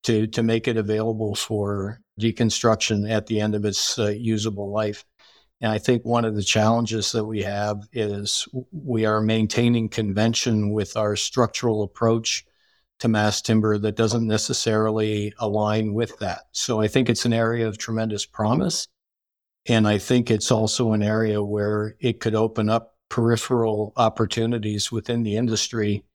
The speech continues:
for solutions other than some of the current status quo solutions, like adding concrete to get mass. And the main area where I see that really bringing benefit is in the multi-res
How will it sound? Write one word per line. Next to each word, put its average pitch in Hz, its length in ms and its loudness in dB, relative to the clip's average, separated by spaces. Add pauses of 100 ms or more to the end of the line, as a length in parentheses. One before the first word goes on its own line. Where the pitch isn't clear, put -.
(500)
for 113 300 2
solutions 110 920 2
other 113 340 0
than 101 540 -4 (260)
some 110 300 0
of 98 80 -2
the 101 80 -4
current 110 380 2
status 104 460 0
quo 107 240 -2
solutions, 113 720 -6
like 123 340 -10
adding 107 520 2
concrete 110 600 2 (380)
to 117 100 2
get 110 220 2
mass. 110 540 0 (220)
And 104 520 -2 (120)
the 117 140 2
main 113 300 4
area 113 340 2
where 107 220 0
I 104 80 2
see 123 280 2
that 110 360 0 (340)
really 110 300 0
bringing 104 320 0
benefit 107 420 -2
is 104 160 -2
in 120 80 2
the 123 60 4
multi-res 104 760 -2